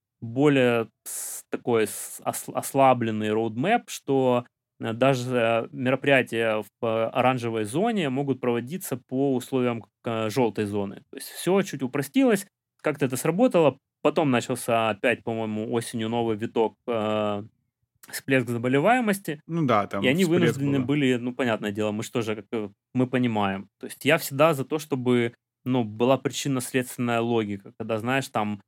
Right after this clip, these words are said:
Speaker 1: многие писали: «Вот, э, в Берлине, э, государство помогает артистам, выплачивает какие-то эти, э, какие-то выплаты». Ну да. А,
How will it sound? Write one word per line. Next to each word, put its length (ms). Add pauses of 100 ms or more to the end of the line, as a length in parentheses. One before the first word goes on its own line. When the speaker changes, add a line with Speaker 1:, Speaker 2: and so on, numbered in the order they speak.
(220)
Speaker 1:
многие 280
писали: 440
«Вот, 500 (360)
э, 40 (520)
в 60
Берлине, 640
э, 640
государство 720
помогает 640
артистам, 760
выплачивает 500
какие-то 400
эти, 360 (580)
э, 840
какие-то 320
выплаты». 600
Ну 180
да. 400 (280)
А, 420